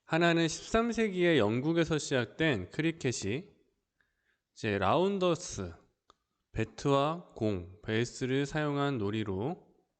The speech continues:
발전이 되고, 이것이 발달하여 야구 경기가 되었다는 것입니다.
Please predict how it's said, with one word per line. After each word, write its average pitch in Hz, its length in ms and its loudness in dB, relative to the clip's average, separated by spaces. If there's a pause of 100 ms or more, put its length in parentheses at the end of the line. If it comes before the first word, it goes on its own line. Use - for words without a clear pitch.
(140)
발전이 131 480 2
되고, 104 800 -2
이것이 120 380 0
발달하여 117 600 2
야구 113 260 2
경기가 107 400 -4
되었다는 117 580 -4
것입니다. 95 500 -12